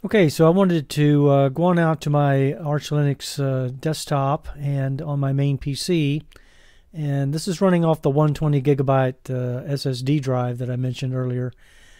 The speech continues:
Here it is. This is my Arch Linux distribution. I think it's really great. Uh, it, um, once you complete all the steps that are in the video that I, uh, showed you earlier,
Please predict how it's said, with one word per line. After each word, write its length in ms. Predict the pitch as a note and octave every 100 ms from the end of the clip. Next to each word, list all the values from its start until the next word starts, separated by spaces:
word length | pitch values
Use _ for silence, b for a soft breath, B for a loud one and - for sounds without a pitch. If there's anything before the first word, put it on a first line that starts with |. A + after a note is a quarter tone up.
| b b -
Here 180 | D3+ E3
it 60 |
is. 480 | F3 E3+ D3+ D#3 -
This 240 | D3+ C3+ C#3+
is 100 | -
my 180 | C#3+
Arch 320 | D3 D3 D3 -
Linux 300 | D3+ C#3+ -
distribution. 680 | D3 - C#3 D#3 D#3 E3 D3
I 120 | C3
think 220 | D3+ C3+
it's 160 | C3 C3+
really 240 | C3+ C3+
great. 540 | A#2+ C3 C#3+ G3+ - -
Uh, 400 | C3+ C3+ C3 C3+
it, 340 | B3+ C#3+ D3 - b b b b b b
um, 520 | D3 C#3 C#3 C3+ C#3 - _ _ _ _ -
once 200 | D#3+ G3
you 80 | E3+
complete 340 | D#3 D3 G3 F#3+
all 240 | E3+ E3
the 240 | C#3+ C3+
steps 400 | C3+ - F3+ -
that 140 | D3+ C3+
are 180 | C3 C#3+
in 240 | E3 D#3+
the 80 | C3+
video 420 | D3+ D#3 C#3 C3
that 140 | B2+
I, 280 | B2 B2 B2 D4+ E4
uh, 200 | D3 A#2+ C3 F4+
showed 300 | - D3 C3
you 160 | C3
earlier, 400 | D3 D3 C3+ B2+